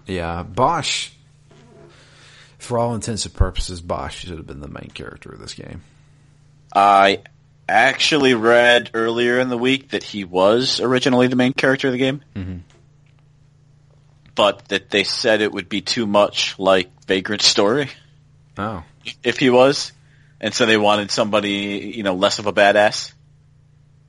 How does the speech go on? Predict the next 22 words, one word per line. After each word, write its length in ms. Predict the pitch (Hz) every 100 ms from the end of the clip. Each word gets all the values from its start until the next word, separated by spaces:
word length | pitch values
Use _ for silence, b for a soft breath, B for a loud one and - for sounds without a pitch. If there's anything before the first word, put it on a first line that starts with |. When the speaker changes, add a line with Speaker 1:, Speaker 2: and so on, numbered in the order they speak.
| -
Speaker 1:
I 80 | 80
gotcha. 340 | 62 - 85 _ _ _ _ _ _ _ _ _ _ _ _ _ - 170
Speaker 2:
So 140 | -
Speaker 1:
Okay. 60 | 104
Speaker 2:
they, 240 | 87 87 - 107
they 80 |
created 840 | 101 - 120 104 101 98 98 87 - b b b b b - -
Vaughn 500 | - 104 95 98 101
and 120 | 87
Penelo 640 | - - 104 101 104 113 101
later 420 | 98 98 98 95
in 200 | 92 90
development. 600 | 85 92 95 113 - - - _ - - _ _ _ - _ _ _ _ _ _ _ _ _ -
Probably 160 | 101
just 160 | 82 -
perusing 300 | 107 95 90
the 80 | 82
Wikipedia 440 | 82 - 87 82
page. 400 | 92 85 80 - _ b b b b b b b b b b b b _ _ _ _ _ _ _
But 120 | - 101
I, 60 |
th-, 80 | 95